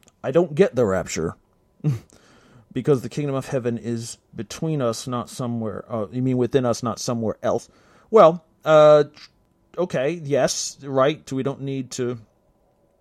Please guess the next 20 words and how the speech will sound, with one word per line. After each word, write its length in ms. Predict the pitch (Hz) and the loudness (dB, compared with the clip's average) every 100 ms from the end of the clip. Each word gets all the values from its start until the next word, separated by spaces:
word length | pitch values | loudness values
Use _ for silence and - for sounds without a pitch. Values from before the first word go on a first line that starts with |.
| _ _ _ _ - - | _ _ _ _ -20 -18
the 160 | 113 120 | -14 -12
kingdom 340 | - 156 139 | -8 -6 -6
is 120 | 113 | -6
coming, 520 | - - 139 82 143 - - | -4 -2 -2 -2 -8 -8 -6
okay, 280 | - 107 | -2 0
that 140 | 104 117 | 0 -2
we 140 | 123 | 0
have 160 | 139 113 | 0 -2
a 40 | |
down 280 | 110 123 113 | -4 -4 -6
po-, 240 | - 143 - | -8 -10 -6
uh, 240 | 107 104 | -4 -4
deposit, 480 | 107 - 147 139 123 | -6 0 2 2 -2
a 40 | |
down 200 | 110 113 | -2 -4
payment 400 | - 175 156 131 | -4 -4 -2 -2
in 140 | 110 135 | -4 -4
the 80 | |
Holy 180 | 127 117 | -2 -4
Spirit 380 | - - 151 | -4 2 2